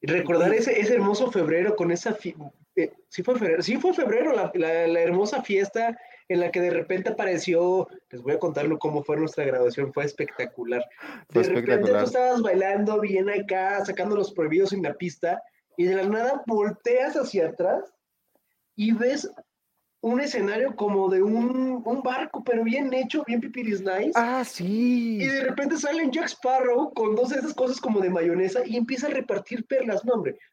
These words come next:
Speaker 1: yo fui el, el, el más
Speaker 2: Increíble.
Speaker 1: feliz en esa graduación.
Speaker 2: Increíble, fue un gran momento, un gran momento. Y
Speaker 1: Gran
Speaker 2: pensar que ese
Speaker 1: momento,
Speaker 2: mismo
Speaker 1: en
Speaker 2: día en la
Speaker 1: verdad.
Speaker 2: mañana estábamos en la Universidad Panamericana, todos vestidos de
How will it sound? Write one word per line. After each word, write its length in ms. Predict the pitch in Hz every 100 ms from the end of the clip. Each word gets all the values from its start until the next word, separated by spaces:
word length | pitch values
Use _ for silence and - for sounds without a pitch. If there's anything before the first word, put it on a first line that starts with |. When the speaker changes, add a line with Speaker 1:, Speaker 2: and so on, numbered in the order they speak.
| _
Speaker 1:
yo 140 | 311
fui 200 | 254 262
el, 120 | 247 214
el, 200 | 202 196
el 40 |
más 120 | 202 - 147 - 392
Speaker 2:
Increíble. 80 | -
Speaker 1:
feliz 220 | - 262 240
en 80 | 196
esa 120 | 196
graduación. 500 | 160 131 123 165 147 _ _ -
Speaker 2:
Increíble, 580 | 131 127 123 120 101 -
fue 100 | 120
un 80 | 123
gran 220 | 123 131
momento, 460 | 127 113 110 - -
un 160 | 123
gran 280 | 117 113 120
momento. 440 | 113 110 110 104 - _ _ _ - - -
Y 80 |
Speaker 1:
Gran 120 | 151 185
Speaker 2:
pensar 160 | 226 233
que 60 |
ese 40 | 202
Speaker 1:
momento, 200 | 175 190
Speaker 2:
mismo 140 | 202
Speaker 1:
en 40 | 175
Speaker 2:
día 80 | 185
en 60 |
la 60 | 180
Speaker 1:
verdad. 80 | 151
Speaker 2:
mañana 280 | 135 151
estábamos 400 | 156 - 156 160
en 60 | 143
la 60 | 117
Universidad 400 | 117 110 127 120
Panamericana, 680 | 139 117 104 117 120 117
todos 200 | 127 127
vestidos 520 | 117 107 - 117 117
de 380 | 107 104 104 101